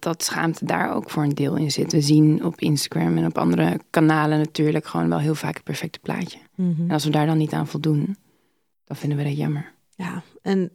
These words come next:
Speaker 2: het hele, hele lastige, hè? Want dat is natuurlijk inderdaad een, absoluut een groot gedeelte van, eh, van waar schaamte vandaan komt. Het idee dat we dus niet voldoen aan het perfecte plaatje over hoe iets hoort te zijn op,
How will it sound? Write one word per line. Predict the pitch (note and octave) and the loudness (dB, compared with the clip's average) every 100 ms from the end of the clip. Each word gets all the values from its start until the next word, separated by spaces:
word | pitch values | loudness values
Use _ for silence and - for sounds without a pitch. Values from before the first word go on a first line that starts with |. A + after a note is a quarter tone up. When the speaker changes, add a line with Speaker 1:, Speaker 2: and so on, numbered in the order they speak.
| _ | _
Speaker 2:
het | F3 D#3+ - | -10 -10 -10
hele, | D3 C#3+ G3+ F#3+ | -6 -2 0 -2
hele | D#3 D3 F#3+ F#3 | -4 -2 0 0
lastige, | E3 E3 - D3+ | -2 -4 -6 -4
hè? | F3+ | -2
Want | G#3 F3 | -2 -2
dat | E3+ | -4
is | F3 E3+ | -4 -6
natuurlijk | E3 F3 E3 | -6 -6 -6
inderdaad | F3+ E3+ E3+ E3 | -4 -2 -2 -4
een, | - - | -8 -4
absoluut | - - F#3+ F3+ | -4 -2 -2 -2
een | F3+ | -2
groot | E3+ E3+ E3 | 0 -2 -2
gedeelte | - E3 E3+ E3 | -2 -2 -2 -4
van, | E3 D#3+ D#3 | -2 0 0
eh, | D#3 D3+ - - - - - _ | 0 -2 -6 -14 -14 -16 -18 _
van | - F3+ | -2 0
waar | E3 E3 | 0 -2
schaamte | - E3+ E3 - | 0 0 -2 -4
vandaan | E3 D#3 F#3+ | -2 -2 -2
komt. | F#3+ G#3+ G#3+ | -2 -4 -4
Het | - | -6
idee | E3+ E3+ E3 | -2 0 2
dat | D#3+ D#3 | 0 -2
we | E3 | -2
dus | E3 D#3 | -2 0
niet | E3+ F3+ - | 0 0 -4
voldoen | E3+ E3+ E3 - | -4 0 -2 -2
aan | D#3 D#3 | -4 -2
het | D3+ - - | -4 -6 -12
perfecte | D#3+ E3 - - | -6 -6 -8 -6
plaatje | D#3+ D#3+ F#3 G#3 | -4 -4 -2 2
over | F#3+ D#3 E3 | 2 2 0
hoe | E3 G3 - | 0 0 -2
iets | F3 - - - - - _ | -6 -6 -10 -14 -20 -20 _
hoort | F3+ F3 F3+ - | -2 0 0 -2
te | D#3 | -2
zijn | E3+ E3 E3 D#3+ | 0 0 0 -2
op, | D#3+ | -6